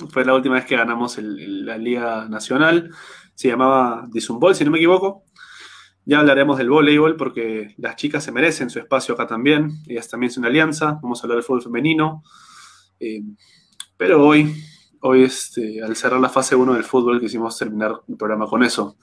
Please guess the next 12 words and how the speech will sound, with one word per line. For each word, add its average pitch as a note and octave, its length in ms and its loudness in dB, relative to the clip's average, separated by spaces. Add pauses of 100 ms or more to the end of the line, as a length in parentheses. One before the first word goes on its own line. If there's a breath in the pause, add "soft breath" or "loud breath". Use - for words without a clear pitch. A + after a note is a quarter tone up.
(480 loud breath)
Yo D3+ 120 4
me F3+ 80 8
sumo F#3 220 4
a F#3 40 8
lo E3 80 6
que C#3 60 2
ustedes D#3+ 260 4
están D3+ 220 2
hablando, C#3 460 2
muchachos, C3+ 680 -4
de A2+ 140 -4
verdad, B2 340 0